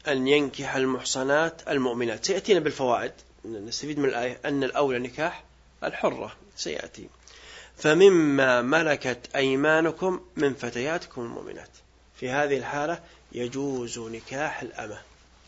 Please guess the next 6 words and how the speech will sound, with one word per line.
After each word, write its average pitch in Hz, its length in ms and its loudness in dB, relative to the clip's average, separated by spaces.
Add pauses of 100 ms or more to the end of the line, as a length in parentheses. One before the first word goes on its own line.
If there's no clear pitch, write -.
(260)
طيب، 50 120 -20 (400)
"فمما 165 640 8
ملكت 185 520 4
أيمانكم"، 117 680 0 (1800)
أي 185 340 6 (480)
فلينكح 175 840 4